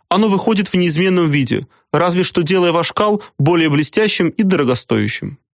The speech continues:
Многие столетия медики не знали, как использовать этот упрямый металл,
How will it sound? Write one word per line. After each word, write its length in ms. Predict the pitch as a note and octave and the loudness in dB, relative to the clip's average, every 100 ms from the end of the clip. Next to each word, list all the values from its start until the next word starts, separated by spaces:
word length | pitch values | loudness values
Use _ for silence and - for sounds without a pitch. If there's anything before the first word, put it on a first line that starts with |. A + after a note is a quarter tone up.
| _ _ _ - | _ _ _ -4
Многие 320 | D#3 A3 A3 | 0 2 2
столетия 540 | G#3 - F#3+ B3 - D#3+ | 0 0 0 0 0 0
медики 400 | F#3 G3+ G3+ F3+ | 0 0 -2 0
не 100 | F#3+ | 0
знали, 380 | F3 F#3+ D3+ B2 | 0 0 0 0
как 180 | B2+ | -2
использовать 580 | C#3 - F3+ E3+ D#3 D3+ - | -4 -2 -2 0 0 -2 -4
этот 240 | D3 C#3 | -2 -2
упрямый 420 | B2+ D3 D3 C#3 | -2 0 0 2
металл, 480 | C3+ C3+ B2 G#2 | 0 0 0 -2